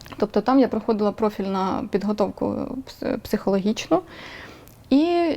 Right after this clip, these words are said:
нас, працівників поліції, систематично у нас це, ну, про-, проводиться заняття з психології, як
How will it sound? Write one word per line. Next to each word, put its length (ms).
нас, 320
працівників 580
поліції, 760
систематично 840
у 20
нас 400
це, 360
ну, 420
про-, 240
проводиться 500
заняття 420
з 60
психології, 960
як 360